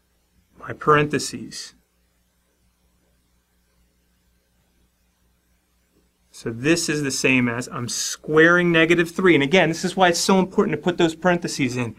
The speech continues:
If I had just written down minus three squared, I might think that's minus nine. That's not what we want here.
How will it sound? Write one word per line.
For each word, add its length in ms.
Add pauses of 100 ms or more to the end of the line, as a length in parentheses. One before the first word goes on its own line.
(300)
If 160
I 140
had 100
just 160
written 260
down 300
minus 460
three 380
squared, 640 (320)
I 100
might 340
think 200
that's 280
minus 480
nine. 500 (120)
That's 260
not 320
what 180
we 140
want 360
here. 300